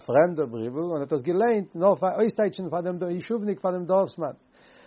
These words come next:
ביי דעם דארפסמאן אבער, ביי דעם יישובניק, דאס איז געווען זיינע אייגענע טאטע. און דאס איז זיינע אייגענע טאטע, וואס איז נפטר געווארן, איז פון דעם איז ער טאקע געחלשט.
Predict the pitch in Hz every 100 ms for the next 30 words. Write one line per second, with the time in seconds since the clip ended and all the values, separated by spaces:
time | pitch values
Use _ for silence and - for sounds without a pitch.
0 | _ 123 127 123 127 156 247 240 - 160
1 | 139 135 135 127 139 139 151 - 240 214
2 | 180 165 151 165 139 156 202 196 180 156
3 | 180 175 170 185 180 170 - 151 139 -
4 | - - _ _ _ _ 117 110 127 113
5 | 170 202 190 160 160 196 196 170 - 190
6 | 254 233 180 175 156 160 160 - 156 151
7 | 160 160 - 143 175 160 175 165 160 165
8 | 143 160 151 151 135 139 131 -